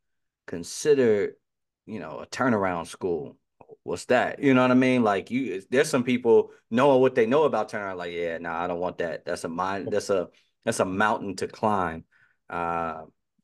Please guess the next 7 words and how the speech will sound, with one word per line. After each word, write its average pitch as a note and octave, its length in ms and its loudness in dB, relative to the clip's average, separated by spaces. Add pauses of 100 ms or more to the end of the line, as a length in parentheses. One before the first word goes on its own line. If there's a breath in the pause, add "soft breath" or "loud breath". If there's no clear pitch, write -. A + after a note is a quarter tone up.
(260)
and G2 240 -8 (600)
I A2 100 -2
think G#3 200 2
it - 160 -2
tests, - 540 -2 (960)
not, G#2+ 240 -2 (120)
I, G#2+ 200 0